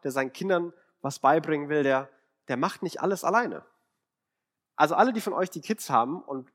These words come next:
umso kleiner die Kids sind, umso mehr gilt das wahrscheinlich, wenn ihr eure Kinder was machen könnt, ich wette, ihr könnt es schneller und besser als die. Keine Frage. Ihr könnt besser und einfacher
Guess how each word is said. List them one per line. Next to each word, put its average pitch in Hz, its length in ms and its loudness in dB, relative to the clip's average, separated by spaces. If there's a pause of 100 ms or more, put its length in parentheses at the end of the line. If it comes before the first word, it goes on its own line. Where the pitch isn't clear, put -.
umso 160 300 -6
kleiner 208 300 2
die 180 100 0
Kids - 240 -4
sind, 170 100 -4
umso 143 160 -6
mehr 151 160 2
gilt 170 180 -2
das 139 140 -2
wahrscheinlich, 127 600 -4 (420)
wenn 175 140 2
ihr 220 100 2
eure 156 160 4
Kinder 196 260 2
was 143 140 4
machen 160 240 0
könnt, 160 220 -4
ich - 200 -12
wette, 180 200 2
ihr 131 120 -4
könnt 151 220 -4
es 127 80 -10
schneller 147 320 2
und 117 100 -6
besser 120 260 -2
als 104 200 -8
die. - 240 -16 (920)
Keine 185 200 6
Frage. 117 420 4 (1400)
Ihr 156 100 -4
könnt 196 240 2 (120)
besser 190 420 4
und 151 180 -4
einfacher 170 720 4